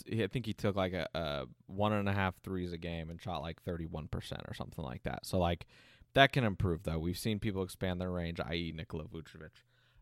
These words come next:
Um, and I, if he's already taking threes, then I'm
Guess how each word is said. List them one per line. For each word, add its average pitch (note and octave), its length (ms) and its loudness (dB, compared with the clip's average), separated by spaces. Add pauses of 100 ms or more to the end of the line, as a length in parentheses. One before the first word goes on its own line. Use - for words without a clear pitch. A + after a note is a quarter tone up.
(160)
Um, E2 440 -4 (640)
and G2 180 0
I, - 380 -4
if - 180 -2
he's A2+ 140 2
already G#2 260 4
taking F2 400 -2
threes, F2 520 -2
then E2 120 -4
I'm D#2 320 -6